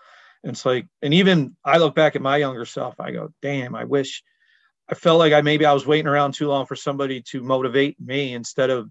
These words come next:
taking it, you know, bull by the horns and motivating myself. Um, but again, I think we all learn from that, and we, we push ourselves because of it. So at least if we can learn something from even a failure, I think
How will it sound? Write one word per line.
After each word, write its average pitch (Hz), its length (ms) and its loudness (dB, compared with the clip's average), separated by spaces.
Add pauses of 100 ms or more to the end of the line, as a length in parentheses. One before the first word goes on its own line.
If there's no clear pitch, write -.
(120)
taking 135 380 -2
it, 131 180 -6 (340)
you 135 140 -2
know, 131 440 -2 (260)
bull 147 140 2
by 135 160 2
the 127 80 -4
horns 135 280 -4
and 127 80 -10
motivating 127 440 -4
myself. 120 540 -4 (640)
Um, 135 480 4 (120)
but 147 320 4
again, 143 280 2
I 131 80 0
think 135 200 -4
we 139 120 2
all 151 200 6
learn 131 180 -2
from 127 200 -16
that, 127 260 -6
and 127 100 -12
we, 123 260 -10 (120)
we 123 240 -10 (100)
push - 240 -2
ourselves 123 400 0
because 131 400 -2
of 110 100 -8
it. 120 220 -10
So 120 340 -6 (920)
at 156 100 4
least 180 200 6
if 175 60 4
we 170 120 2
can 156 140 2
learn 151 220 4
something 139 340 -2
from 139 300 0
even 135 200 -4
a 123 60 -8
failure, 131 480 0
I 123 80 -2
think 135 280 -8